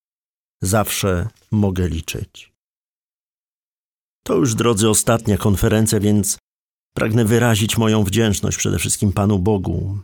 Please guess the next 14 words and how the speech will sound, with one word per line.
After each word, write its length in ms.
Duchowi 400
Świętemu 600
za 120
natchnienia 640
i 60
prowadzenie, 760
księdzu 720
Rafałowi, 640
przewodnikowi 1000
za 220
zaufanie, 840
wam 280
za 120
radość 460